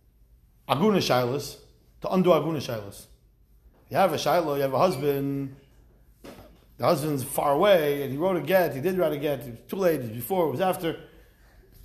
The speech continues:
It's one, it's one of the sniffim that people were able to use to be makel, and maybe we could do Afkinu L'Kabbalah, L'Rabbanan L'Kedusha Minei. Let's undo the marriage in, in its entirety and finish. That's it. That's how we'll undo it.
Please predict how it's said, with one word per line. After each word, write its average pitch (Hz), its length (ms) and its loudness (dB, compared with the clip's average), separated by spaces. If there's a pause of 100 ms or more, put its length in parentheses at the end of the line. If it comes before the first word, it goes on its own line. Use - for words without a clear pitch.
(840)
It's - 100 -8
one, 208 240 6
it's 151 120 -6
one 233 160 6
of 202 40 2
the 190 140 2 (100)
sniffim 185 600 0
that 151 120 -4
people 196 140 -2
were 175 80 4
able 175 140 -4
to 190 80 -4
use 226 260 -2
to 170 80 0
be 196 80 0
makel, 190 500 2 (300)
and 175 80 -2
maybe 226 180 8
we 208 100 2
could 185 220 0
do 185 100 2
Afkinu 190 380 4
L'Kabbalah, 170 480 -2 (220)
L'Rabbanan 160 400 0
L'Kedusha 127 280 -6
Minei. 123 220 -6 (300)
Let's 196 180 -4
undo 233 240 6
the 208 80 2
marriage 175 640 4 (540)
in, 151 120 -12 (100)
in 160 180 -6
its 131 160 -8
entirety 143 380 0
and 262 100 -2
finish. 539 280 -6
That's 247 240 -2
it. - 200 -4
That's - 160 -8
how 208 100 6
we'll 220 140 4
undo 226 220 4
it. - 160 -2